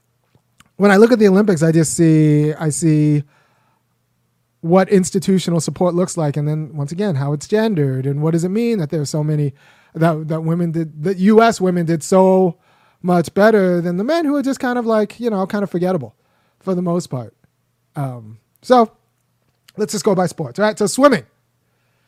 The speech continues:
Thought the swimmers were boring. I like Lily King. I think Lily King is fascinating. I thought she was more fascinating in twenty sixteen when she had a little bit more attitude.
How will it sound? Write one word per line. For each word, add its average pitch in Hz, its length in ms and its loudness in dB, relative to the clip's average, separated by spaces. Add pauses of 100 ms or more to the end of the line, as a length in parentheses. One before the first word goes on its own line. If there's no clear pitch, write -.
(1080)
Thought 226 160 0
the 226 80 -4
swimmers 233 240 2
were 202 60 4
boring. 226 220 2
I 208 60 0
like 247 220 2
Lily 269 280 2
King. 185 520 0 (120)
I 170 100 -8
think 226 180 -6
Lily 240 260 6
King 269 380 2
is 226 400 2
fascinating. 220 440 -4
I 185 40 0
thought 202 180 0
she 208 60 2
was 185 100 4
more 220 180 4
fascinating 220 720 2
in 196 200 -4
twenty 214 180 0
sixteen 214 460 -2
when 202 80 0
she 190 100 -4
had 196 320 2 (240)
a 190 80 -2
little 208 160 8
bit 214 100 4
more 190 200 0
attitude. 220 600 2